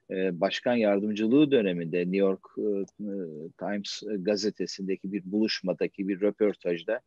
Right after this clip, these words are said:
ona çok soru falan da yöneltilmediği halde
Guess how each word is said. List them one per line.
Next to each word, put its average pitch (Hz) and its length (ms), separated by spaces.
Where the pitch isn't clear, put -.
ona 107 220
çok - 300
soru 113 280
falan 110 380
da 104 60
yöneltilmediği 104 800
halde 80 400